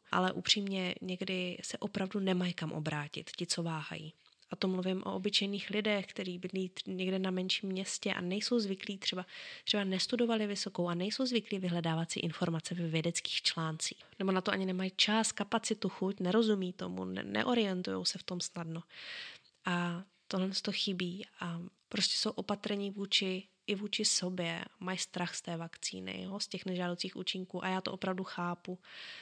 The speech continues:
Možná fakt jenom váhají a ještě nejsou úplně rozhodnutí. Konec konců na počátku, eh, pandemie tak odborníci varovali veřejnost, že vývoj bezpečných vakcín trvá roky. Takže není divu,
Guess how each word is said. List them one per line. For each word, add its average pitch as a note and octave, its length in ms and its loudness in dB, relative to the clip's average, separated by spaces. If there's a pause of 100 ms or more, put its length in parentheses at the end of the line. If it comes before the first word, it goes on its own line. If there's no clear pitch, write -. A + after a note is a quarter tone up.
(340)
Možná F#3+ 380 2
fakt - 300 -4
jenom F#3+ 260 2
váhají E3+ 640 2
a F3 400 -4 (340)
ještě - 320 4
nejsou F3+ 260 0
úplně F3 320 -2
rozhodnutí. E3+ 720 -6 (200)
Konec G3 260 0
konců G#3 280 -2
na F#3+ 100 2
počátku, G3 680 0
eh, F#3 100 0
pandemie F#3+ 680 2
tak - 200 -4
odborníci G3 640 0
varovali F#3+ 480 2
veřejnost, F#3 600 2
že F#3 140 0
vývoj F#3+ 360 -2 (300)
bezpečných F#3+ 560 -2
vakcín F3+ 480 0
trvá E3 320 0
roky. - 340 -8 (320)
Takže F3 200 0
není F#3+ 320 2
divu, F3+ 440 0